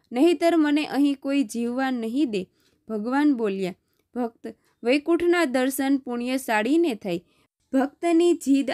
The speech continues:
આગળ ભગવાને નમતું જોખ્યું અને બોલ્યા, "ભક્ત, તમે ગરુડના પગ પકડો, બીજો તમારો પગ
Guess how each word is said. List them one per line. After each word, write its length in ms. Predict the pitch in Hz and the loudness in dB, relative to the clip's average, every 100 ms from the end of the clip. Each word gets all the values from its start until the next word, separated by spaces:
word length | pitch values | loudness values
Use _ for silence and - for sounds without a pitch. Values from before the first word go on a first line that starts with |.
| - | -4
આગળ 440 | 220 226 269 208 - _ - | -4 -2 -2 -2 -6 _ -10
ભગવાને 540 | 254 262 294 294 294 285 | -6 -2 0 2 2 0
નમતું 540 | 254 247 240 269 277 | -2 -4 -6 -2 -2
જોખ્યું 460 | 269 262 254 269 262 _ _ | 0 -4 -4 -6 -6 _ _
અને 240 | - 320 359 | -2 2 2
બોલ્યા, 480 | 254 240 220 196 185 _ _ - | 2 -2 -2 -4 -6 _ _ -6
"ભક્ત, 340 | 247 285 - 302 294 _ _ | -4 -4 -4 -6 -6 _ _
તમે 240 | 294 320 370 | 0 2 2
ગરુડના 640 | 277 277 294 277 285 294 | 2 2 2 0 0 -2
પગ 340 | - 247 262 | -4 -6 -2
પકડો, 500 | 302 - 214 202 190 - _ - | -4 -4 -6 -4 -6 -8 _ -4
બીજો 320 | 247 233 269 | -2 2 0
તમારો 480 | 220 202 214 233 254 | 0 -4 -2 -2 -4
પગ 280 | 254 254 | -4 -8